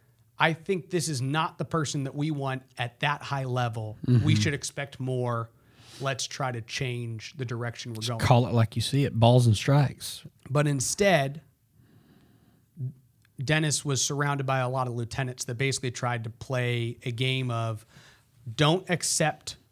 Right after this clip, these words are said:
Speaker 1: don't acknowledge or take personal responsibility for what she actually did.
Speaker 2: Mm-hmm.
Speaker 1: He made fake apologies. He
Speaker 2: Yep.
Speaker 1: apologized for taking a meeting with Michael Sullivan, not lying to everybody,
Speaker 2: Yes.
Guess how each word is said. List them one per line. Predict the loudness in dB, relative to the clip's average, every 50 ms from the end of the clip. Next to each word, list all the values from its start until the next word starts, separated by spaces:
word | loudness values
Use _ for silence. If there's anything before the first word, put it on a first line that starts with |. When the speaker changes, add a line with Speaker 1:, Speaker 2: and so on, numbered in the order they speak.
| _ _ _ _ _ _ _ _ _ _ _ 0
Speaker 1:
don't | 4 4 4 4
acknowledge | 4 2 2 2 2 2 2 2 0 -2 -2 -4 -8 -10 -10 -6
or | -6 -2
take | -2 -2 -2 0
personal | -2 -2 0 -2 -4
responsibility | -2 -2 -4 -4 -2 -2 -2 -2
for | -2 -2 -2
what | -2 -2 -2
she | -2 -2
actually | -2 -2 -4 -4 -6 -6 -4
did. | -4 -6 -6 -8 -10 -12 _ -2 0
Speaker 2:
Mm-hmm. | 2 2 2 2 2
Speaker 1:
He | 2 0
made | 0 -2 -4 -2
fake | -2 -4 -2 -2
apologies. | -4 -4 -4 -4 -4 -4 -6 -8 -8 -8 -6 -6 -8 -8 -10 -16 -6
He | -2 0
Speaker 2:
Yep. | 2 4
Speaker 1:
apologized | 4 4 4 4 4 4 2 2 0
for | -4 -6
taking | -2 -2 -2 -2 -2 -2 -2
a |
meeting | -2 -2 -2 -4
with | -4 -4
Michael | -4 -6 -6 -4 -6
Sullivan, | -6 -4 -4 -6 -6 -6 -4
not | -4 -4 -2 -2
lying | -2 -2 0 -2 -2 -2
to | -4
everybody, | -2 -2 2 8 8 10 10 10 6
Speaker 2:
Yes. | 2 -2 -4